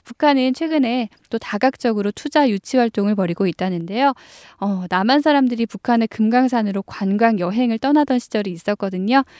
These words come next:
그런 시절이 빨리 다시 오게 되길 바랍니다. 자, 오늘 남광교 소장님과의 시간에 문재인 대통령의 유엔 총회 종전선언 제안과 관련된 자세한 이야기도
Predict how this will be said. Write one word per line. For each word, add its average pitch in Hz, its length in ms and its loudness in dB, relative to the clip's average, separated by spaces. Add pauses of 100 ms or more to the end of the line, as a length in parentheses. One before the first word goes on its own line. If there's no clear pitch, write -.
(180)
그런 262 300 4
시절이 208 560 -4 (200)
빨리 254 280 0
다시 190 200 -6
오게 214 260 0
되길 208 380 -2
바랍니다. 175 540 -4 (460)
자, 233 120 -2
오늘 277 320 2
남광교 302 520 2
소장님과의 269 600 2
시간에 220 720 -2
문재인 247 460 4
대통령의 226 640 0
유엔 269 300 4
총회 240 240 -2
종전선언 254 760 2
제안과 196 320 -2
관련된 202 460 -2
자세한 226 440 0
이야기도 185 400 -6